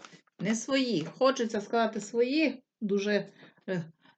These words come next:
ли-, літературні критики, або ті, хто чомусь вважають себе,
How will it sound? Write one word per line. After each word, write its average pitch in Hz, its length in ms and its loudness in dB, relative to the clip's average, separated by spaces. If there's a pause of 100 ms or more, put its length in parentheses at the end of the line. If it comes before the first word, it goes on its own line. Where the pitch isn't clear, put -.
(280)
ли-, 220 420 8
літературні 247 840 6
критики, 254 720 4
або 202 180 4
ті, 208 180 0
хто 220 160 -2
чомусь 202 360 -2
вважають 202 560 2
себе, 185 400 4